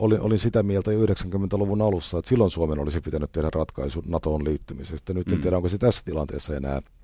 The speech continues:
Speaker 1: enää järkevää tai edes poliittisesti mahdollista. Se on toinen kysymys.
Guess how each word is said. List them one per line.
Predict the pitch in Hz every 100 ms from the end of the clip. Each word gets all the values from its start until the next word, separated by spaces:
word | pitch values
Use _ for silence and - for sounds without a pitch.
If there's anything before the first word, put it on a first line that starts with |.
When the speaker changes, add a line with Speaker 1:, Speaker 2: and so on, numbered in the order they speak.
| _ - - -
Speaker 1:
enää | 90 80
järkevää | 85 80 - 71 71
tai | 82 80
edes | 78 -
poliittisesti | - 85 80 85 82 -
mahdollista. | 101 104 90 67 58 80 80 - - - - - - - -
Se | 90
on | 85
toinen | 90 87 82
kysymys. | - 90 90 78 73 -